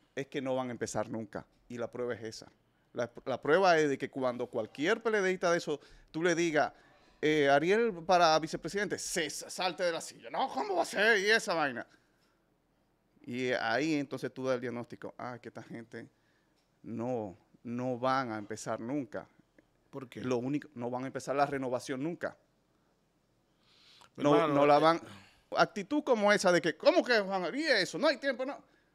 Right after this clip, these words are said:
Speaker 2: Eso
Speaker 1: Ok.
Speaker 2: no es actitud, mi hermano.
Speaker 1: Eso
Speaker 2: Es
Speaker 1: es una
Speaker 2: que, es
Speaker 1: actitud
Speaker 2: que en
Speaker 1: de que
Speaker 2: política
Speaker 1: no lo contemplan ni siquiera
Speaker 2: es que
Speaker 1: empezar.
Speaker 2: no, tú estás equivocado. El tema es que tú aparentemente, o sea,
Speaker 1: ¿Qué mejor
Speaker 2: ustedes
Speaker 1: momento que
Speaker 2: analizan
Speaker 1: este, Mario?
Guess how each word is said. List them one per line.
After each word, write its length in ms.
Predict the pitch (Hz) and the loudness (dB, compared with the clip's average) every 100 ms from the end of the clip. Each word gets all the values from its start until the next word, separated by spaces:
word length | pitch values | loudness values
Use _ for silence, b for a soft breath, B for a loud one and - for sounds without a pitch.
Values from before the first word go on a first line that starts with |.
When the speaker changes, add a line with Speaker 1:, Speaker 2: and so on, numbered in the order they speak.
| _ _ _ _ - 143 | _ _ _ _ -2 0
Speaker 2:
Eso 160 | 165 | 4
Speaker 1:
Ok. 60 | 202 | 6
Speaker 2:
no 100 | 185 | 6
es 60 | |
actitud, 340 | 180 156 123 170 | 4 0 0 0
mi 60 | 151 | 0
hermano. 320 | 131 135 117 | 0 0 2
Speaker 1:
Eso 80 | 160 | 4
Speaker 2:
Es 160 | 151 | 6
Speaker 1:
es 0 | |
una 220 | 233 - | 6 6
Speaker 2:
que, 80 | - | 6
es 60 | 185 | 6
Speaker 1:
actitud 20 | |
Speaker 2:
que 60 | 214 | 8
en 60 | |
Speaker 1:
de 60 | 214 | 10
que 40 | |
Speaker 2:
política 440 | 190 196 165 175 156 | 10 8 8 4 8
Speaker 1:
no 180 | 262 277 | 12 12
lo 180 | 269 254 | 12 8
contemplan 840 | 240 220 - 254 240 185 180 156 | 6 4 2 2 2 -2 0 0
ni 80 | 151 | 0
siquiera 440 | 156 147 143 135 | -2 -4 0 2
Speaker 2:
es 60 | 131 | 2
que 60 | 143 | 2
Speaker 1:
empezar. 420 | 156 160 160 151 | 4 6 8 8
Speaker 2:
no, 40 | 123 | 6
tú 60 | |
estás 120 | 165 | 2
equivocado. 680 | 190 190 135 143 131 120 127 | 0 -2 2 6 6 6 4
El 100 | 143 | 2
tema 360 | 143 214 214 208 | 4 6 8 8
es 80 | 208 | 6
que 120 | 185 | 2
tú 260 | 170 202 208 | 0 2 4
aparentemente, 920 | 170 175 175 190 208 196 180 160 151 | 4 4 4 4 2 2 0 0 -4
o 120 | - | -6
sea, 160 | 143 147 | -2 2
Speaker 1:
¿Qué 140 | - | 4
mejor 260 | 247 240 240 | 4 4 4
Speaker 2:
ustedes 240 | 226 214 | 4 6
Speaker 1:
momento 60 | 233 | 6
que 60 | 214 | 6
Speaker 2:
analizan 320 | 196 202 165 | 6 4 2
Speaker 1:
este, 60 | 139 | 0
Mario? 300 | 117 101 | -4 -8